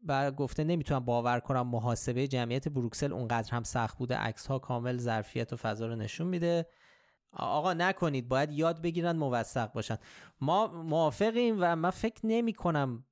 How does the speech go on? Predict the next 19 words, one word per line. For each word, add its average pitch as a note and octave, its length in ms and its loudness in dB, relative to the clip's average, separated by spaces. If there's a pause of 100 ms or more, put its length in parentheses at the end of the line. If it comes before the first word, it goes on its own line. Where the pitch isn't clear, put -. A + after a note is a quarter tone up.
اه، C3 240 0 (340)
محتاط C#3 520 0
و D3 40 0
محافظه C#3 520 0
کار C3+ 260 0
بشیم. C3+ 500 0 (540)
ما D3+ 280 2
محتاط E3 500 0
و G3 40 0
محافظه C#3+ 400 0
کار F#3 180 0
کلن D3 480 2
که F#3+ 120 2
هستیم، E3+ 580 0 (180)
تو A#2 80 0
همه A#2 340 2
چی A2+ 220 -4
باید F#2+ 300 0
باشیم. G2 460 -4